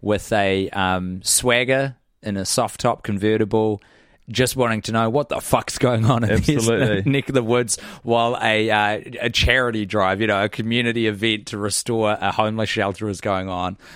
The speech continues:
Speaker 1: I, I like that <laughs> energy on screen, not in real life, but I, I love characters
Speaker 2: Oh,
Speaker 1: like that.
Speaker 2: on screen, absolutely.
Speaker 1: It's
Speaker 2: I,
Speaker 1: cool.
Speaker 2: it, it gives me shades of when you liked, um, I believe it was Sex and the City two, when you really took a shine
Speaker 1: Dick
Speaker 2: to
Speaker 1: Bob.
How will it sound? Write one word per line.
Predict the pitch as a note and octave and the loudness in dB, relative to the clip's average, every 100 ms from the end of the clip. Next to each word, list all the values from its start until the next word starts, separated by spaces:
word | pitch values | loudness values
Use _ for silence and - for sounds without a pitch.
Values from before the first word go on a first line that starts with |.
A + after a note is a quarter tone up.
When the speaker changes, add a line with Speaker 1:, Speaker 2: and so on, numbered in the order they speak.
| - - _ _ _ | -20 -20 _ _ _
Speaker 1:
I, | A2+ A2+ | 0 2
I | A2+ | 2
like | A2+ C#3 D3 | 4 2 2
that | C#3+ | 4
<laughs> | C3+ - F3 F#3+ | 4 2 0 0
energy | D3 E3+ A#3 A3 - D#4 | 2 2 4 2 2 2
on | D#3 D3+ C#3+ | 4 2 2
screen, | - C#3+ B2 A2+ | 0 2 2 2
not | C#3+ E3 | 2 2
in | |
real | E3 F3+ - | 2 2 2
life, | E3 F3+ - | 2 0 -2
but | D#3+ | 0
I, | C3+ A#2+ D3 A#3 | 2 2 -2 -2
I | - | 0
love | C#3+ D#3 E3+ - | 4 2 2 2
characters | E3 C3+ G#2+ D3 A#2+ | 4 4 2 0 0
Speaker 2:
Oh, | |
Speaker 1:
like | C3+ A2 | 0 2
that. | A2+ G#2+ | 2 4
Speaker 2:
on | D3 D3+ | 2 2
screen, | - D3+ C#3 A#2+ | 0 2 2 2
absolutely. | A#2 A2 A2 G#2+ G#2+ G2+ | 0 0 0 2 0 2
Speaker 1:
It's | A2+ | 2
Speaker 2:
I, | D#3 F3+ | 2 2
Speaker 1:
cool. | A#2+ | 2
Speaker 2:
it, | C#3 - E3 - | 2 2 0 2
it | D#3 C3+ | 0 2
gives | E3 C#3 | 0 0
me | D#3 | 0
shades | C3 D3 C3+ B2 | 2 2 2 0
of | B2 | 0
when | B2 B2+ | 0 2
you | B2 | 0
liked, | A#2 A2 F#2+ - | 2 0 0 0
um, | A2+ G#2 G2 F#2+ F2+ _ _ _ _ - - | 0 2 0 -2 -6 _ _ _ _ -18 -8
I | A#2+ | -2
believe | E3 | 0
it | D3 | 0
was | B2+ | 0
Sex | C#3 A2 | -2 -2
and | C3 | -4
the | |
City | A#2+ C3 A2 | -2 -2 -2
two, | - C3 A2 F2+ - - _ | 0 0 0 -2 -10 -20 _
when | - B2 | 0 2
you | A#2+ | 2
really | A#2+ B2+ A#2+ | 2 2 0
took | A#2 B2 | 0 0
a | |
shine | G#2+ A#2 A2 | 0 2 2
Speaker 1:
Dick | C3+ - | 2 2
Speaker 2:
to | |
Speaker 1:
Bob. | G#2 | 2